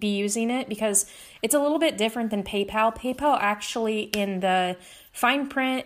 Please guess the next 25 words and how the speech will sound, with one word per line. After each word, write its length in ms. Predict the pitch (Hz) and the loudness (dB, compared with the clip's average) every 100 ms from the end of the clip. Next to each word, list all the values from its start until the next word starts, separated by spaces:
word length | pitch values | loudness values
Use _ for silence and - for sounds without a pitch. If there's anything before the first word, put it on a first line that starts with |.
| - | -6
they 300 | 202 214 208 | 0 2 2
can't, 540 | 202 - 220 202 196 208 | -2 -2 0 2 0 0
they 120 | 214 | 0
don't 160 | 233 | 0
really 240 | 220 220 214 | 0 0 2
support 520 | - 208 - 208 214 | 0 -2 -4 -4 -2
psychic 400 | - 208 208 208 | -2 -2 -2 -4
and 140 | 190 | -6
tarot 280 | - 202 208 | -4 -2 0
businesses 680 | 214 240 262 262 285 277 247 | 0 -2 -2 -2 -2 -2 -4
because 240 | 208 196 | -4 -4
of 60 | 190 | -4
the 60 | |
nature 320 | 185 180 - 196 | -4 -4 -4 -6
of 120 | 180 | -4
their 100 | 175 | -4
business. 640 | 185 196 254 285 294 - - - - - - | -2 -2 -2 -2 0 -2 -6 -20 -20 -20 -10
So 500 | - 240 226 214 208 | -2 4 4 4 0
Cash 360 | - 240 277 269 | 0 0 2 2
App 260 | 254 - | 0 0
can 220 | - 240 | -4 -4
be 180 | 226 226 | -2 0
used, 500 | 214 208 202 208 - | 2 2 0 -4 -4
you 120 | 208 | 0
actually, 400 | 196 220 240 185 | 2 2 -2 -4